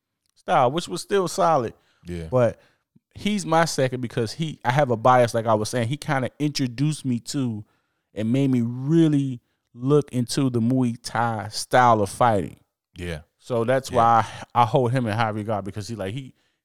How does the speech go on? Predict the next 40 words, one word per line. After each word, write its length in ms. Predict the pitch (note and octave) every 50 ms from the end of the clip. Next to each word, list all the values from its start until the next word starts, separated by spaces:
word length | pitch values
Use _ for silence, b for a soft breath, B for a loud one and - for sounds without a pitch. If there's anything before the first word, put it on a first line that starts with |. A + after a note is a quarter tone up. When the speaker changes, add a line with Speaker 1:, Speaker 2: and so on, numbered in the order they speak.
| _
Speaker 1:
he 80 | - D#3
completely 540 | - - C3+ B2 - D#3 D#3 C#3+ B2+ B2 B2+ A#2+
put 220 | - - C3+ A#2+
me 140 | B2+ C3 B2+
onto 200 | A#2+ A#2 A2 A2
something, 500 | - - A#2+ A2 G2+ - - G#2 G2 F#2+
like, 220 | F#2+ F#2+ F#2 F2 - _ _ _ _ _ _ _ _ _ _ _ _ _
that 140 | - G#2+ G#2
I 80 | G#2+ G#2
knew 260 | G#2+ A#2 C3 C3+ C3+
existed, 440 | C3 B2 C3 C#3+ C3 - B2+ A#2 G#2+
but 260 | A2+ G#2 - - - _ _ _ _ _
he 140 | - B2 A#2+
really 260 | A2+ B2 B2+ A#2+ A#2
made 180 | A2+ A2+ A2 G#2+
me 120 | A2 G#2
sit 340 | G2 - - - G#2+ - -
down 300 | G#2+ G#2 G2+ G2+ G2 F#2+
and, 80 | F#2
like, 140 | F2+ F2+ F2 E2+
really 440 | F2+ F#2+ G#2 A2+ A2+ A2 A2 G#2
look 300 | G2+ G2+ G#2 G#2 G2 -
into 380 | G2 F#2+ - - - A#2 G#2+ G2+
the 100 | F2+ F#2
style 340 | F2+ - - A2+ G#2 G2 F#2+
of 80 | F#2 F#2
Muay 220 | G2 G2 F#2+ F2+
Thai. 240 | - - E2 - - - _ _ _ _ _
Speaker 2:
Yeah. 240 | - F2 F2 E2 D#2+ - _ _ _ _ _ _ _ _ _ _ _ _ _ _
So 200 | - - G#2 F#2+
look, 180 | F#2+ F#2 E2+
my, 240 | E2 F#2 F#2+ G2+ G2+ -
my 220 | F2 E2+ F#2+ G2 G2+
number 240 | G2+ G2+ G2 F#2+
two 280 | F2+ - - F#2+ F2+ F2+
is 80 | E2+ E2
gonna 140 | E2+ E2+ E2
be 220 | D#2+ F2 E2+ E2
very, 560 | E2 D2+ E2 E2+ E2+ E2+ E2 E2 D#2+ D#2 D#2
uh, 280 | D#2 D#2 D2+ D2+ D2 D2+